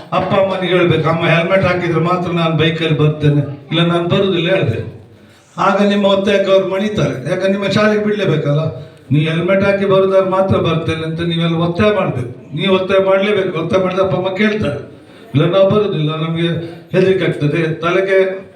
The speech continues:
ಹೆಲ್ಮೆಟ್ ಹಾಕಿದ್ರೆ ಕೈ ಕಾಲೆಲ್ಲ ಗಾಯ ಆದ್ರೆ ಗುಣ ಆಗ್ತದೆ, ತಲೆಗೆಲ್ಲ ಗಾಯ ಆದ್ರೆ ತುಂಬಾ ಕಷ್ಟ ಗುಣ ಆಗುದು. ಹಾಗಾಗಿ ಅಪ್ಪ ಅಮ್ಮನಿಗೆ ನೀವು ಹೇಳ್ಬೇಕು. ಹ್ಮ್, ಅಪ್ಪ ಅಮ್ಮನ ಹತ್ರ ಸಹ ಹೇಳ್ಬೇಕು, "ನೋಡು,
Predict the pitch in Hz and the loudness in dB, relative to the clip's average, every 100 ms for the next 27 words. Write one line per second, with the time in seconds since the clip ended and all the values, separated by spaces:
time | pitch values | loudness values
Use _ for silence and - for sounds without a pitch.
0 | - - - 185 196 196 190 190 190 233 | -20 -12 -2 2 2 2 2 0 -2 -2
1 | 233 - - - - - - - - - | -2 -8 -12 -14 -16 -20 -20 -20 -20 -6
2 | 175 180 180 190 180 180 180 185 190 185 | 0 0 2 2 2 0 2 2 4 2
3 | 180 190 190 185 - 151 147 151 165 170 | 0 0 2 2 2 2 2 2 2 2
4 | 170 170 160 165 165 160 160 180 196 170 | 2 0 0 0 0 0 0 -2 -4 -4
5 | 170 190 - 143 135 151 156 143 127 127 | 0 0 2 0 0 0 2 2 0 -4
6 | - - - - _ _ _ 147 160 185 | -8 -16 -20 -20 _ _ _ -2 0 0
7 | 185 226 - 156 185 185 185 190 202 190 | 2 0 2 0 2 0 0 -2 -2 0
8 | 185 180 180 170 - - - - - - | 0 0 2 0 -2 -8 -14 -18 -20 -20
9 | - 139 180 180 160 196 196 196 196 190 | -8 0 2 2 2 2 2 0 -2 -2
10 | 190 190 185 185 - 139 156 180 190 190 | 0 0 0 0 0 -2 0 2 2 2
11 | - | -2